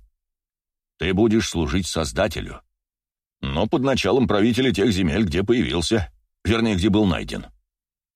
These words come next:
Твой господин — наместник Сон, глава провинции Джи. Орден лишь помогает мирянам препровождать вновь прибывших бездушных к их месту службы, но это не основная наша обязанность.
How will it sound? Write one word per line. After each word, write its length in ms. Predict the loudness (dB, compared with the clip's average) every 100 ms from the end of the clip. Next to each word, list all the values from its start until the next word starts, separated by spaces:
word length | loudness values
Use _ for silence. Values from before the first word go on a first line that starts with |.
| _
Твой 260 | -6 -2 0
господин — 580 | -2 -4 -6 -2 -2 -2 _ _ _ _ -8
наместник 640 | -2 0 0 0 -2 -6
Сон, 380 | -8 0 0 0 -6 _ _ _ _
глава 420 | -4 -2 0 -2
провинции 680 | 0 -2 -2 -2 -2 -4 -4
Джи. 400 | -4 -2 -2 -4 _ _ _ _ _ _ _ _ _ _ _ -2
Орден 360 | 0 2 2
лишь 240 | 2 0 0
помогает 560 | 0 2 2 2 2
мирянам 420 | 0 0 2 2
препровождать 680 | 0 0 0 0 0 0 -2
вновь 360 | -2 0 0 -2
прибывших 520 | -2 0 0 0 -2
бездушных 640 | -2 -2 0 0 -4 -8
к 80 | -4
их 180 | -4 0
месту 320 | 0 0 -4
службы, 500 | -4 -2 -4 -6 -12 -14 _ -20 -14 -4
но 340 | -2 -2 -6 -12
это 220 | -12 -8 -6
не 100 | -4
основная 560 | -2 -2 0 0 -2
наша 280 | -4 -8 -4
обязанность. 640 | -2 -2 -4 -10 -14 -16